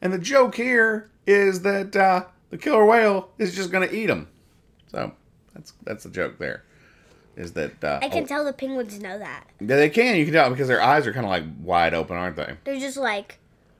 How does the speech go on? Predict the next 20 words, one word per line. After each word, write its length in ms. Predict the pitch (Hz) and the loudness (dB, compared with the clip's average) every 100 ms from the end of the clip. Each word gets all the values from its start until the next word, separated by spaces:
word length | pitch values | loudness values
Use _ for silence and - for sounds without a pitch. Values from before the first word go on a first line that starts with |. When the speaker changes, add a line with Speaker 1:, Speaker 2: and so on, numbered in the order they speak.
| _ _ - | _ _ -14
Speaker 1:
Wha- 220 | 78 302 | -6 -4
Speaker 2:
"Why 60 | 349 | -2
are 200 | 349 359 | -4 -4
you 140 | 370 | -6
sending 460 | - - 339 339 330 | -8 -8 -8 -6 -6
us 200 | 320 320 | -8 -10
with 140 | 277 - _ | -14 -14 _
the, 380 | 285 403 302 269 - - | -10 -8 -10 -14 -20 -14
him?" 640 | 311 349 233 175 214 240 294 - - _ | -10 -8 -8 -12 -16 -18 -20 -20 -20 _
Speaker 1:
That's 220 | 107 120 139 | -8 -4 4
right. 320 | 123 98 92 - - - | 6 6 4 -6 -20 -18
So, 400 | - 98 92 87 | -2 2 2 2
um, 500 | 80 90 82 80 85 - - | 4 6 6 2 -2 -12 -14
the 120 | 90 | -8
London 420 | 87 107 147 147 127 | -2 0 0 -2 -4
police, 500 | 127 139 147 143 - | -2 -2 -2 -4 -6
I 40 | 104 | -4
assume 240 | 107 101 | -2 -2
it's 120 | 98 80 | -2 -6
London. 440 | 76 71 76 | -10 -10 -12